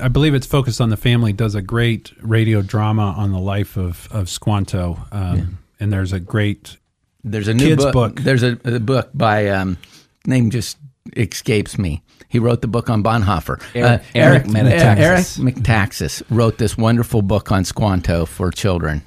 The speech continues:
Speaker 2: I would get it.
Speaker 1: Yeah, and it's, his story is one of much suffering and pain and sorrow, and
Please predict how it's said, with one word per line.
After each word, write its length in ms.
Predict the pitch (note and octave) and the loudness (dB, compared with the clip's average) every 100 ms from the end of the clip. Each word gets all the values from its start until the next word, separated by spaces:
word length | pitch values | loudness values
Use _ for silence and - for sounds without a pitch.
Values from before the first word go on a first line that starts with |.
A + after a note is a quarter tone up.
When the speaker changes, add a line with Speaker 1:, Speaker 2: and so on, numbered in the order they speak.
| - | -4
Speaker 2:
I 160 | G2+ | -2
would 160 | F#2+ E2+ | 0 -2
get 160 | F2 D2+ | -2 -4
it. 140 | C#2+ - | -6 -6
Speaker 1:
Yeah, 280 | A#2+ A#2+ A2+ | 0 2 2
and 140 | B2+ C3 | 2 2
it's, 320 | C#3 - - - - _ | 0 -6 -12 -14 -20 _
his 280 | - D#3+ D3 | -4 -2 -2
story 500 | - - D#3+ G3+ A#2+ | -4 -2 0 0 0
is 180 | G2 F#2 | 0 0
one 200 | A2+ A2+ | 0 0
of 200 | G#2+ G2 | 0 0
much 320 | A#2 A#2 - | 0 0 -4
suffering 640 | - B2 A#2 - C3 C3 G#2+ | -4 0 0 0 0 0 0
and 180 | F2+ | 0
pain 440 | - A#2 A#2+ B2+ B2+ | 0 0 2 2 0
and 120 | F#2+ | -2
sorrow, 680 | - A2+ A2 A#2+ B2+ B2+ A#2 | -2 0 2 2 0 -2 -4
and 560 | - F#2+ F2+ F#2 F#2 | -4 -2 -2 -2 -6